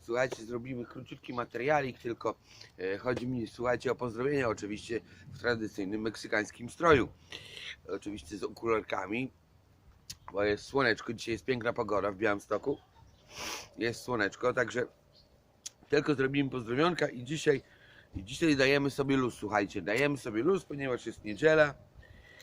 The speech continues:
a że zaniedbałem pozdrowienia, to muszę je, y, po prostu, słuchajcie, muszę je zrobić, ponieważ, mm,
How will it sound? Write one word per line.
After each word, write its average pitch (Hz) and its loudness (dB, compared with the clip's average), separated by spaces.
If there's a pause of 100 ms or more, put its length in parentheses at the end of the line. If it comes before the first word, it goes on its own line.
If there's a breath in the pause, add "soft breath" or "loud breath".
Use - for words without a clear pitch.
(300 loud breath)
a 120 4
że 113 -2
zaniedbałem 143 0
pozdrowienia, 135 0
to 107 0 (400 loud breath)
muszę 135 -2
je, 120 2 (240)
y, 92 -2
po - -2
prostu, 110 -4
słuchajcie, 110 -4 (320 loud breath)
muszę 127 -6
je 117 -2
zrobić, 104 0
ponieważ, 101 -2 (120)
mm, - -6